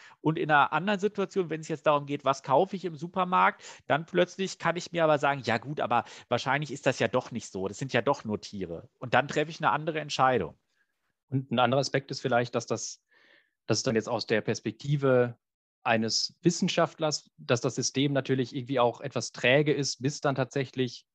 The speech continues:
Speaker 2: sich in der Wissenschaft erstmal überhaupt eine Erkenntnis ausbreitet. Das startet dann mit in bestimmten Bereichen, wenn es dann eine neue Erkenntnis gibt, mit einer Studie,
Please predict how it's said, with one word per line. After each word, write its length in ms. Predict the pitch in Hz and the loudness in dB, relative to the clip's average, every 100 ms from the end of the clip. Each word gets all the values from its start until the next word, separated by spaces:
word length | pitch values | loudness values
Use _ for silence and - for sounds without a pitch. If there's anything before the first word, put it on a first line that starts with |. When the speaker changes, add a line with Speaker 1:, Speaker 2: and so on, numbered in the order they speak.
| _ | _
Speaker 2:
sich 220 | - 110 131 | -8 -8 -2
in 80 | |
der 120 | 110 139 | 0 0
Wissenschaft 460 | 151 175 156 - | 0 0 -2 -2
erstmal 280 | 147 143 139 | -4 -4 -2
überhaupt 420 | 135 127 139 - | 0 0 -2 -4
eine 420 | - 120 120 117 123 | -2 0 0 -2 -4
Erkenntnis 560 | 117 127 127 135 117 | -6 -4 -4 -6 -2
ausbreitet. 680 | 123 127 - 117 117 120 120 | 0 -2 -2 0 0 -2 -8
Das 160 | - - | -10 -2
startet 380 | 110 113 110 | 2 2 0
dann 140 | 110 107 | -6 -6
mit 220 | 104 - | -10 -10
in 120 | 117 | -12
bestimmten 340 | 104 - 120 117 | -8 -2 -2 0
Bereichen, 360 | 107 110 113 | 2 2 0
wenn 80 | 104 | -6
es 80 | - | -4
dann 120 | 110 | -6
eine 80 | 107 | -2
neue 160 | 107 | 0
Erkenntnis 480 | 104 - 120 117 - | 0 0 -4 -4 -4
gibt, 240 | 110 - - - - | -4 -6 -20 -18 -6
mit 120 | 117 | -2
einer 280 | 120 139 135 | 2 2 2
Studie, 540 | - 147 139 135 131 | -2 -4 -2 0 0